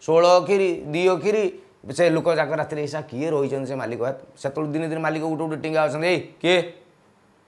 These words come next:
Who are you?" "ଆପଣ କାହିଁକି ଆସିକି ମୋ ରୁମ୍ରେ ପାଟି କରୁଛନ୍ତି?" ଇଏ କହିବ, "ଆଜ୍ଞା, ମୋ ସାଙ୍ଗ।" ବା, "କ'ଣ ସାଙ୍ଗ? ରାତି ଏଗାରଟା ବେଳେ,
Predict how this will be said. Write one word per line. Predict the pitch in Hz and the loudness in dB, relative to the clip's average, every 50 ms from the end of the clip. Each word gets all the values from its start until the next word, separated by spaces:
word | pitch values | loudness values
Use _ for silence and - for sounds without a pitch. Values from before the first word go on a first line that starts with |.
| _ _ _ - | _ _ _ 12
Who | 214 311 | 12 12
are | 330 254 247 262 | 12 12 12 12
you?" | 269 262 269 - - - - - _ _ _ _ _ _ _ _ _ - | 10 10 8 6 0 -10 -16 -20 _ _ _ _ _ _ _ _ _ 8
"ଆପଣ | - 269 330 294 277 | 12 12 12 12 12
କାହିଁକି | 262 269 285 269 | 12 12 12 12
ଆସିକି | 262 214 262 254 | 12 12 10 10
ମୋ | 254 254 254 247 247 | 10 10 12 10 10
ରୁମ୍ରେ | 247 254 247 247 | 8 8 8 8
ପାଟି | 214 240 220 208 | 8 6 6 6
କରୁଛନ୍ତି?" | 226 226 175 226 233 247 | 6 6 8 6 6 6
ଇଏ | 247 208 202 190 | 4 0 0 0
କହିବ, | - 196 196 190 | 2 4 4 4
"ଆଜ୍ଞା, | 175 170 175 180 | 4 4 2 0
ମୋ | 185 | -2
ସାଙ୍ଗ।" | 175 170 170 156 127 | -2 -2 0 0 0
ବା, | 98 127 - | 0 0 4
"କ'ଣ | - 240 285 294 277 | 8 10 10 10 10
ସାଙ୍ଗ? | - 254 254 247 240 247 247 247 - - - - | 8 6 4 4 4 4 4 2 0 -6 -6 2
ରାତି | 165 214 226 226 | 4 4 6 8
ଏଗାରଟା | 233 220 220 233 233 233 | 6 6 6 4 4 4
ବେଳେ, | 233 233 | 2 2